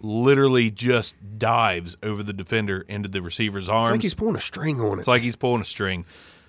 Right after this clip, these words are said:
Speaker 1: Whenever he is throwing a touch pass, you can physically see him pull his arm back just that little bit to put that touch on it, and his touch is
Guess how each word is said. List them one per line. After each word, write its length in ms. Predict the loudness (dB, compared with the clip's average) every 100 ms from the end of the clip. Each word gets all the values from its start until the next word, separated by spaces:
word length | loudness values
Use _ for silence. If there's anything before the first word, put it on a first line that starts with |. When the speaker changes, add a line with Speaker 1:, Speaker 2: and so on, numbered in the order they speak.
| _
Speaker 1:
Whenever 420 | 0 4 6 6 2
he 260 | 0 -4 -2
is 220 | -2 0
throwing 320 | 2 4 2
a 60 | -2
touch 400 | 0 2 2 0
pass, 480 | 2 2 0 -6 -12 _ _ _ -4
you 140 | -2
can 160 | 0 0
physically 480 | 0 0 -2 -4 -4
see 320 | -2 -2 0
him 300 | 0 -2 -6 0
pull 220 | 2 4
his 180 | 0 -2 0
arm 320 | 2 2 0
back 340 | 0 -2 -6
just 300 | -6 -6 -2
that 220 | 0 0 -2
little 580 | -2 4 6 8 6
bit 480 | 2 2 2 2 -2
to 100 | -14
put 220 | -4 -2 -2
that 200 | -6 0
touch 260 | 0 2
on 160 | 0 0
it, 60 |
and 80 | -2
his 140 | -6 -4
touch 320 | -2 -2 -4
is 180 | -8